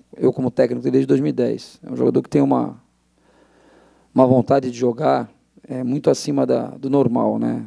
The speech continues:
Ele tem disputa cada jogo, cada treino, como se fosse o último da vida dele. Isso é uma coisa dele. Não quer dizer que os outros não tenham isso. É que ele evidencia muito isso com,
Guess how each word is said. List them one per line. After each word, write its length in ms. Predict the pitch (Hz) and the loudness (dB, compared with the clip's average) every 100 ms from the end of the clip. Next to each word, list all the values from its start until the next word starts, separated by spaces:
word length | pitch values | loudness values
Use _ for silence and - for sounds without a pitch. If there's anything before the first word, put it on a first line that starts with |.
| 110 - | -14 -18
Ele 180 | 127 120 | -16 -10
tem 240 | - 123 | -4 -2
disputa 640 | 113 - 131 123 120 117 123 120 _ - | -2 -2 2 2 2 -4 -12 -18 _ -2
cada 280 | 139 135 | 2 4
jogo, 220 | 113 147 139 | 4 4 4
cada 240 | 135 127 | 0 -4
treino, 420 | - 131 147 151 | -4 -2 -2 -2
como 200 | 135 139 | -4 -8
se 80 | - | -4
fosse 240 | 147 131 | -4 -2
o 40 | 139 | -2
último 220 | 143 147 | -4 0
da 100 | 143 | 0
vida 200 | 139 139 | 2 2
dele. 320 | 123 120 117 _ _ _ _ _ _ _ _ _ - | 2 0 -2 _ _ _ _ _ _ _ _ _ -8
Isso 240 | 120 - | -2 2
é 40 | |
uma 120 | 143 139 | 2 2
coisa 240 | 151 160 | 4 6
dele. 400 | 139 139 117 110 _ | 6 4 4 -4 _
Não 80 | - | -4
quer 120 | 127 | -2
dizer 160 | 117 139 | 2 0
que 80 | 143 | 0
os 80 | 139 | -2
outros 180 | 147 | 0
não 140 | 160 135 | -4 -2
tenham 320 | 147 139 127 | 0 2 2
isso. 240 | 120 - | 0 -2
É 40 | 117 | -2
que 120 | 147 | 0
ele 180 | 156 147 | -2 -2
evidencia 580 | - 127 135 139 - 160 | -2 -2 0 0 2 0
muito 300 | 139 151 - | 0 -4 0
isso 180 | 143 - | -2 -2
com, 300 | 165 147 117 | -4 -4 -4